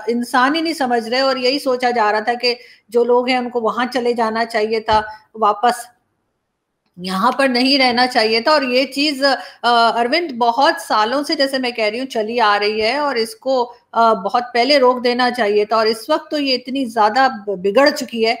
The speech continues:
कि, आ, मुझे नहीं लगता कि इसे कंट्रोल करना कोई आसान काम होगा।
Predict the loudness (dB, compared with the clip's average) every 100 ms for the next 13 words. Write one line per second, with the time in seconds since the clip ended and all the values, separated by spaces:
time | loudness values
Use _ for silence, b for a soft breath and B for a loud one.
0 | B B B -4 2 4 4 4 2 2
1 | 2 2 0 -2 0 -2 -4 -4 -4 -2
2 | -6 -6 -6 -6 -2 0 0 -2 -2 -4
3 | -2 -2 -2 -6 -8 -6 -8 -8 -12 -14
4 | -20